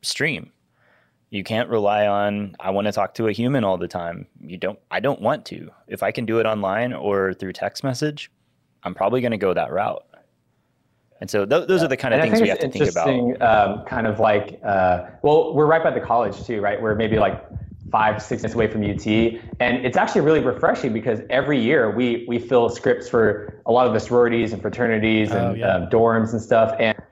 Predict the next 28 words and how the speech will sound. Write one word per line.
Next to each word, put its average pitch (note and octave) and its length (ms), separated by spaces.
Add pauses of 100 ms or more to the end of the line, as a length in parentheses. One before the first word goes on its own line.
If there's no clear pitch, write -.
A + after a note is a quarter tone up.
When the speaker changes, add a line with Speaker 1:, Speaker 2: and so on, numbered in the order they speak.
(120)
Speaker 2:
I C#3+ 80
mean, D3 200 (220)
it F3 380 (120)
blows C3+ 400
my C3+ 140
mind A#2+ 260
every A#2 200
time A2+ 200
a G#2 60
new A2 180
crop A2 300
of G2 100
students A2+ 320
come C3+ 200
in, D#3+ 260 (260)
like, A#2 340
I B2+ 40
mean, B2+ 120
they E3+ 120
sound B2 420
terrified A#2+ 720
on G#2+ 140
the G2 80
phone. G2 340
They're A2 140
like, A2 160
"Uh, D#3+ 1040
hel-, D3+ 120